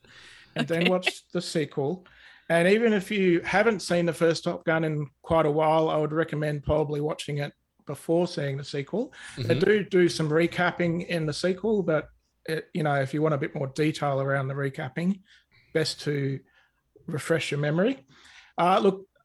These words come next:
Speaker 1: this sequel is one of those rare cases where it's better than the original. So this,
Speaker 2: Mm.
Speaker 1: this is just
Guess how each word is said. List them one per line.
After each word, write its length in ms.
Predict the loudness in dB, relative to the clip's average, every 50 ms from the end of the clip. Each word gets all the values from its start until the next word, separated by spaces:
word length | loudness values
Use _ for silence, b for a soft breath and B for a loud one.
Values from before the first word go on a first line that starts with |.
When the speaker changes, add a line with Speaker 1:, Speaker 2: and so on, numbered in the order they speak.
| _ 0
Speaker 1:
this 220 | 0 2 2 0
sequel 540 | 0 2 2 2 4 4 4 4 4 4 4
is 200 | 2 0 0 2
one 140 | 2 4 4
of 80 | 6
those 240 | 6 4 4 2 0
rare 260 | 0 0 2 2 2
cases 560 | 0 0 0 0 0 0 -2 -2 -4 -4 -2
where 200 | 0 0 2 2
it's 100 | 0 -2
better 300 | -4 -2 0 0 0 0
than 120 | 0 -2 -2
the 200 | -2 -4 -4 -2
original. 480 | -2 -4 -4 -4 -6 -6 -8 -8 -12 _ B B B B B B B B
So 720 | -4 0 2 4 6 6 6 6 6 6 4 4 2 2 0 -2
this, 380 | 0 2 2 2 2 -4 -6 0
Speaker 2:
Mm. 40 | 0
Speaker 1:
this 180 | 0 2 2
is 140 | 0 0 0
just 380 | 0 -2 -2 -2 -8 _ _